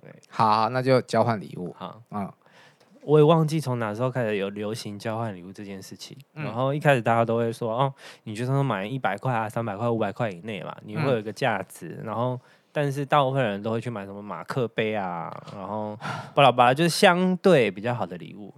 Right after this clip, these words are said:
Speaker 1: 然后有一年，有忘记从哪里开始风起了，就是我们
Speaker 2: 烂礼物。
Speaker 1: 对，我们开始有好礼物跟烂礼物的交换。
Speaker 2: 嗯。嗯。
Speaker 1: 然后我，我连两年抽到烂礼物，然后去年抽到一个这大翻白眼。
Speaker 2: 等一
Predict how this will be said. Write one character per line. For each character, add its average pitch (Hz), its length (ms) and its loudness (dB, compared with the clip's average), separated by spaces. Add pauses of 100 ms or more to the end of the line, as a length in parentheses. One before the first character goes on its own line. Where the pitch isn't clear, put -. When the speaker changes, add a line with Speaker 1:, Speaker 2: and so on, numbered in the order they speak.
(380)
Speaker 1:
然 127 120 0
后 143 60 2
有 143 140 2
一 139 40 2
年， 135 500 -2 (300)
有 131 220 0
忘 170 200 4
记 165 60 2
从 139 220 0
哪 123 100 0
里 117 80 -2
开 117 140 -6
始 110 180 -2
风 113 260 -6
起 117 280 -10
了， 95 180 -12
就 - 160 -10
是 123 200 -6 (180)
我 - 100 -8
们 - 20 -2
Speaker 2:
烂 147 200 6
礼 98 200 -4
物。 117 200 0
Speaker 1:
对， 185 120 8
我 151 60 8
们 143 100 4
开 165 160 4
始 151 140 2
有 104 240 2 (300)
好 131 260 4
礼 120 180 -2
物 123 80 -4
跟 120 200 -4
烂 123 140 0
礼 92 180 -12
物 107 200 -12
的 107 280 -8
交 95 380 0
换。 95 220 -6 (120)
Speaker 2:
嗯。 131 200 -8
嗯。 95 80 -16
Speaker 1:
然 104 160 -8
后 113 380 -6 (480)
我， 123 180 -2 (140)
我 120 160 -8
连 117 260 -4
两 110 220 -2
年 92 160 -10
抽 104 140 -10
到 104 160 -4
烂 98 200 -6
礼 92 140 -16
物， 90 200 -16 (280)
然 104 140 -8
后 123 360 -2
去 143 240 -4
年 95 220 -8
抽 110 140 -12
到 113 140 -6
一 110 40 -10
个 104 100 -10
这 107 140 -10 (100)
大 95 220 0
翻 110 120 -8
白 160 80 4
眼。 180 80 2
Speaker 2:
等 196 240 2
一 92 40 -16